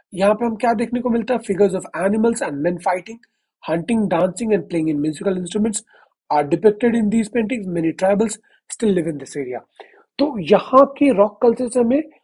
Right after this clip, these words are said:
वहाँ के पुराने जमाने के paintings मिलते हैं, जिसमें दिखाया गया कि लोग animals को हंट कर रहे हैं, उनके साथ नाच रहे हैं, उनके साथ, अ, बजा रहे हैं, गा रहे हैं और बिंदास जिंदगी जी रहे हैं।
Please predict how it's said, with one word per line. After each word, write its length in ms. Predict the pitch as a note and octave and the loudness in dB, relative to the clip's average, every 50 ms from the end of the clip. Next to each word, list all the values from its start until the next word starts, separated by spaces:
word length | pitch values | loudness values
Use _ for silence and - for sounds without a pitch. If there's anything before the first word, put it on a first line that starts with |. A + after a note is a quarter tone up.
| _ _ _ - | _ _ _ -6
वहाँ 160 | E3 F#3 G3+ | -4 -4 -4
के 100 | - A#3 | -4 -8
पुराने 680 | - _ - - G3+ A3 G#3 G#3 G#3+ G#3+ A3 B3 B3 G#3+ | -14 _ -8 -2 0 2 4 4 4 4 4 2 2 2
जमाने 460 | D#3+ F#3+ F3+ F3+ F3+ F3+ F3+ F#3 F3+ | 2 2 2 2 2 2 2 0 0
के 120 | - C4+ | 0 -2
paintings 560 | - - - F3+ E3 D#3+ - F#3+ F3+ D3+ - | -2 -2 -4 -4 -4 -4 -4 -6 -6 -6 -6
मिलते 240 | E3 D#3+ D#3+ D#3 F#3 | -6 -6 -4 -2 -4
हैं, 80 | F#3 F#3+ _ _ _ _ _ _ _ - | -6 -6 _ _ _ _ _ _ _ -16
जिसमें 300 | - D#3+ - - A#3 A3+ | -14 -8 -2 0 0 0
दिखाया 360 | F3 F3+ - - F#3 F#3 G3 | 0 -2 -2 0 2 2 4
गया 180 | G3 F#3+ G#3+ G#3 | 4 4 4 2
कि 260 | G#3 - C#4 D#4 - _ _ _ _ _ _ - | 2 0 -4 -4 -4 _ _ _ _ _ _ 0
लोग 400 | E3 E3 F#3 G3 F#3+ F#3 F#3 - _ _ - D#3 | 6 8 8 8 8 6 2 -6 _ _ -6 -4
animals 340 | D#3+ D#3+ E3 E3 D#3+ D3 | -4 -2 -2 -4 -4 -6
को 120 | - - D3+ | -8 -12 -14
हंट 300 | - - G#3 A3 A3 G3 | -6 -2 0 0 0 0
कर 180 | - A3+ G#3+ | 2 2 4
रहे 80 | G#3 G#3 | 4 4
हैं, 80 | G3+ F3+ | 2 2
उनके 160 | D#3+ - D3 | 0 -6 -16
साथ 200 | - D3 C3 B2+ - _ _ _ _ _ _ _ - | -16 -16 -16 -16 -18 _ _ _ _ _ _ _ -12
नाच 380 | D3 D3 F3 G#3+ A#3+ A#3 - A#3 | -6 -4 -2 -2 -2 -4 -4 -6
रहे 220 | G#3 G#3+ G#3+ G#3+ | -6 -6 -4 -2
हैं, 100 | G#3+ G#3+ | -2 -2
उनके 240 | G#3 E3+ D3+ - D#3 | -4 -4 -6 -10 -16
साथ, 240 | C#3+ - D3+ C#3 C#3 | -14 -10 -10 -10 -10
अ, 440 | C#3 _ - D#3+ D3 C#3+ C#3 C3+ C3 | -12 _ -14 -10 -10 -8 -8 -10 -10
बजा 360 | B2 A#2+ D3 D3 G3 G#3 A3 | -10 -6 0 2 2 4 4
रहे 160 | G#3+ A3 A3 | 4 2 2
हैं, 160 | A3 A3 G#3+ _ _ _ _ _ _ _ - E3+ | 2 0 -2 _ _ _ _ _ _ _ -6 0
गा 180 | D#3+ G3 G#3+ | 4 4 4
रहे 200 | A3 G#3+ G#3+ A3 | 4 4 2 -2
हैं 80 | A3 A3+ | -2 -4
और 460 | A#3 - - D3+ D3+ E3 G3+ G#3+ F#3 | -4 -6 -8 -6 -2 -2 -2 -2 -4
बिंदास 420 | D3+ C#3 D3+ C#3+ C3+ C#3 C3+ B2+ A#2+ | -6 -10 -12 -10 -10 -10 -10 -12 -12
जिंदगी 340 | A#2+ B2 A#2+ B2 - C3 | -16 -16 -18 -18 -18 -20
जी 160 | A2+ - A#2+ A#2+ | -20 -20 -20 -20
रहे 100 | _ | _
हैं। 60 | _ | _